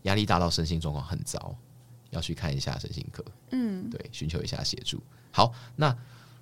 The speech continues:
Speaker 1: 还有一个概念，就是我们有时候会觉得懒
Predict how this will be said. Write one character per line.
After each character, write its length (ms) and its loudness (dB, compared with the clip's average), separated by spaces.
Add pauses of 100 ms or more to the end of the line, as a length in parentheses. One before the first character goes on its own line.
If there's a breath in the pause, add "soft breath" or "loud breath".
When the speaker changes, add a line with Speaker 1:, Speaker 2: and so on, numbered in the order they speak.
(220 loud breath)
Speaker 1:
还 140 2
有 100 6
一 80 4
个 100 0
概 220 2
念， 200 0
就 120 -2
是 240 0 (200)
我 80 -2
们 220 4
有 180 4
时 160 2
候 400 2 (840 loud breath)
会 160 0
觉 160 -2
得 80 2
懒 180 0